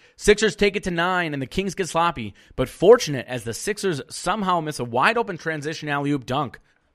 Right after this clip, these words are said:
Think-, Kings, though, fail to capitalize again. Radiant scores on a nice drive, and the lead is now eleven and his point total to thirteen with two minutes to go. Sixers, in the end, do take this one, and they will move on.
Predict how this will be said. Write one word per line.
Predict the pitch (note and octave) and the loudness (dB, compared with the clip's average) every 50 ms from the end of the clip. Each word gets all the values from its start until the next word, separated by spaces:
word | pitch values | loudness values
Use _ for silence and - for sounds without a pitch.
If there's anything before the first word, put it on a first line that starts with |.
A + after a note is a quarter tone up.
| _ _ _ _ _ _ _ _ _ | _ _ _ _ _ _ _ _ _
Think-, | - E3+ F#3+ F#3 - _ | -4 -4 -4 -4 -6 _
Kings, | - - G#3+ A#3+ A#3+ F#3+ | 0 2 4 4 4 2
though, | D#3 D#3 C#3+ C3 | 4 4 4 2
fail | - - - D#3+ F#3+ A#3 | 2 -2 -4 -2 0 0
to | A#3+ A#3+ | -2 -2
capitalize | - - F#3 F3 E3 D#3+ D3+ D3 D3 C3+ A2+ | -2 -2 -2 -2 -2 -2 -2 -2 -2 -2 -2
again. | A#2+ A2+ C3+ C#3+ C3+ A2+ - - _ _ _ _ - | -4 -4 -4 -4 -4 -4 -6 -10 _ _ _ _ 6
Radiant | C3+ E3 F#3 G3 G3+ F#3 | 6 6 8 6 2 -2
scores | - - E3+ F3+ F3+ F#3 E3 | -2 -2 0 2 2 2 2
on | E3+ | 0
a | E3 E3 | 0 0
nice | E3 D#3+ D3 | 0 -2 -2
drive, | - D#3+ D#3+ D#3+ D#3+ D#3 C#3 - - _ _ _ - | 0 0 2 2 2 0 -2 -6 -12 _ _ _ -6
and | C#3 C#3 C3+ | -2 0 2
the | B2+ | 2
lead | B2+ D3 F3 F3 | 2 2 0 0
is | E3+ C3+ | 0 0
now | D#3 D3+ D3+ C#3+ | 0 0 2 2
eleven | B2+ B2+ B2 C3+ D3+ E3 C#3 B2 G2+ F#2 | 0 0 0 0 0 0 0 -2 -6 -8
and | - B2 B2+ | -10 -10 -10
his | A2+ - | -10 -4
point | - D#3 D#3 E3 D3+ | -2 0 0 0 0
total | - D3 D3 D3 C#3+ C3+ - _ _ | -2 -2 0 0 -2 -2 -6 _ _
to | - C3 | -10 -10
thirteen | - - - E3 G#3+ A3+ - - F#3+ E3+ D#3+ D3+ | -2 4 6 8 8 8 6 2 -2 -2 -2 -2
with | C3+ B2 - | -4 -6 -8
two | - - F3 F#3+ | -8 -6 -4 -4
minutes | F#3+ E3 C#3+ C3+ - - | -4 -4 -6 -8 -8 -10
to | A#2+ G2+ | -12 -10
go. | G#2 F#2 F2+ F2+ F2 _ _ _ _ _ _ _ _ _ _ _ _ _ _ _ _ | -8 -8 -8 -8 -10 _ _ _ _ _ _ _ _ _ _ _ _ _ _ _ _
Sixers, | - - F#3+ G3 G3 - F#3+ F#3+ E3+ C#3 | -4 0 0 0 2 2 2 2 0 0
in | - F3 G3+ G3+ | -2 -2 -2 0
the | G3 F3+ E3 | 0 0 0
end, | D#3 D3+ D3 C#3 - A#2+ - | 0 0 -2 -4 -6 -6 -4
do | - G3 A3+ A3+ | -2 -2 -2 -2
take | - - G3+ G#3+ G#3 - | -2 -2 -2 -2 -2 -4
this | F#3+ F3+ - - | -6 -6 -4 -2
one, | F#3 F#3+ F3 | -2 -2 0
and | E3 D3+ | 0 -2
they | C#3 | -2
will | B2 C3 D#3 F#3 G3+ | -2 0 0 0 0
move | G3+ G3 E3+ D3+ | 0 -2 0 0
on. | D#3+ E3 E3 D3+ C3+ A#2 A2 | 0 2 2 2 0 -2 -4